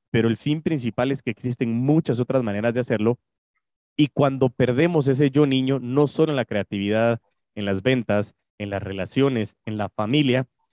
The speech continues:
comenzamos a vivir una vida más estresada. Ese síndrome de la cabra loca hace que nosotros vivamos sin sentido, sin norte, y las ventas precisamente quieren venir a buscar en la creatividad cómo mantenernos ese toque de humor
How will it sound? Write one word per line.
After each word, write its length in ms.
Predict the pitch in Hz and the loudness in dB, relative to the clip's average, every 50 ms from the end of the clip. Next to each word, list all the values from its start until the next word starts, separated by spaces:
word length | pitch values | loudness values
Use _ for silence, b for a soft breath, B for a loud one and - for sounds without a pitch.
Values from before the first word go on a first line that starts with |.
| _ _ _ _ _ _ _ _ | _ _ _ _ _ _ _ _
comenzamos 540 | - 151 156 156 151 - 165 170 190 190 180 | 0 2 2 2 2 2 0 2 2 2 4
a 80 | 185 156 | 4 4
vivir 240 | 135 127 131 143 156 | 4 4 4 2 2
una 160 | 165 156 147 | 2 2 4
vida 200 | 147 151 160 156 | 4 4 4 2
más 260 | 139 135 127 120 - | 2 0 -2 -2 -2
estresada. 720 | 123 107 - - 123 117 - - 156 143 131 127 131 131 _ - | -6 -6 -4 -2 -4 -2 2 2 4 4 4 2 0 -4 _ -8
Ese 200 | 139 131 - 127 | -6 -4 -4 -2
síndrome 360 | - 139 127 127 127 123 120 | -2 0 -2 0 0 0 0
de 60 | 113 | -2
la 100 | 110 104 | -2 -4
cabra 300 | - - 104 104 104 104 | -2 -2 0 0 0 2
loca 360 | 107 120 117 - 127 120 123 | 2 0 0 0 0 0 0
hace 200 | 120 - - 123 | 0 0 -2 -6
que 180 | - - 107 101 | -4 -4 -6 -4
nosotros 340 | 101 98 - 120 123 123 113 | -4 -2 -2 0 0 0 0
vivamos 360 | 117 104 104 113 120 113 - | 0 2 2 2 2 0 -2
sin 180 | - 120 107 95 | -2 -4 -4 -4
sentido, 500 | - 98 95 90 - 131 139 135 131 123 | -6 -8 -8 -2 0 2 2 4 2 0
sin 260 | - - 107 110 120 | 0 -2 -4 0 2
norte, 420 | 147 151 131 - - 135 143 156 _ _ _ _ _ - | 2 2 2 2 0 0 -2 -2 _ _ _ _ _ 0
y 100 | - 143 | 2 4
las 240 | 143 147 139 123 123 | 6 6 4 4 4
ventas 440 | 139 160 160 170 - 175 170 - - | 2 2 2 2 2 0 0 0 0
precisamente 640 | - 135 120 113 123 123 135 127 127 135 131 139 127 | -2 0 0 0 0 0 0 0 -2 -2 -2 -4 -2
quieren 400 | - 131 131 131 127 117 113 107 | 0 0 0 0 0 -2 -2 -2
venir 300 | 190 127 117 127 139 160 | -2 0 0 2 2 2
a 40 | |
buscar 360 | 160 139 123 113 - - 127 120 | 4 4 2 2 2 0 -2 0
en 100 | 113 104 | 0 -2
la 100 | 101 98 | -4 -4
creatividad 800 | - 101 101 101 95 _ - 101 101 101 107 117 131 147 131 _ _ - | -4 -4 -4 -4 -4 _ -2 -2 0 2 2 2 2 2 0 _ _ 0
cómo 220 | 127 127 143 139 | 0 2 2 2
mantenernos 680 | 135 127 120 107 - 104 101 113 117 123 131 123 - - | 2 2 0 0 -2 -2 0 0 -2 0 -2 -4 -2 -2
ese 140 | 107 113 120 | -4 -4 -4
toque 340 | - 123 113 - - 113 101 | -4 -4 -4 -2 -2 -2 0
de 100 | 104 104 | 2 0
humor 360 | 104 107 117 127 147 139 | 0 2 2 2 2 2